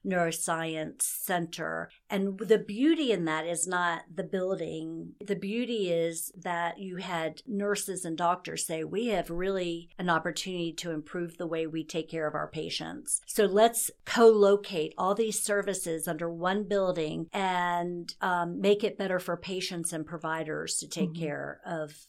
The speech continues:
Speaker 1: each other." I will say those are the big projects, but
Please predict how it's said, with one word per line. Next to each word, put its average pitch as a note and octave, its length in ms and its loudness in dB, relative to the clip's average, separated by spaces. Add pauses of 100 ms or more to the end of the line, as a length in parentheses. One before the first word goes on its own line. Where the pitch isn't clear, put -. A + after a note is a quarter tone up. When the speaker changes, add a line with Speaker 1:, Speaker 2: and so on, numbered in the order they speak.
Speaker 1:
each F3+ 260 -6
other." D#3+ 380 -4 (240)
I A3 140 4
will A#3+ 300 6
say G3 580 0 (100)
those G#3+ 280 4
are G#3 80 4
the F3 120 2
big F3+ 300 -2
projects, - 640 -2
but F3 340 0